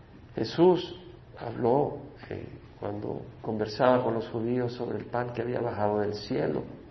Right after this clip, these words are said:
y les enseñaba, dijo, "El Espíritu es el que da vida, la carne para nada aprovecha.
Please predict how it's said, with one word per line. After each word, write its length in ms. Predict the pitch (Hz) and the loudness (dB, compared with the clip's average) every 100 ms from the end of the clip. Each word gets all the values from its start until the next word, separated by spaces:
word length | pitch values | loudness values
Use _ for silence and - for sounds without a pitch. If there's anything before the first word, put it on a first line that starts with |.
| - - - | -20 -20 -8
y 80 | 104 | -4
les 240 | 104 104 | -2 -2
enseñaba, 640 | 104 101 101 101 123 147 113 | -4 -4 -2 0 2 2 2
dijo, 380 | 113 - - - - - - - - | 0 -2 -4 -6 -14 -18 -20 -10 2
"El 140 | 127 | 4
Espíritu 500 | 127 - 156 156 143 | 4 6 6 6 4
es 120 | 135 | 0
el 160 | 127 120 | -2 0
que 80 | 123 | 4
da 180 | 120 | 6
vida, 280 | 113 147 139 | 6 6 6
la 180 | 113 110 | 6 4
carne 320 | - 123 120 | 2 2 2
para 240 | 117 117 113 | 2 2 2
nada 280 | 113 117 113 | 0 2 0
aprovecha. 640 | 117 113 120 135 - - | 0 0 2 0 -2 -8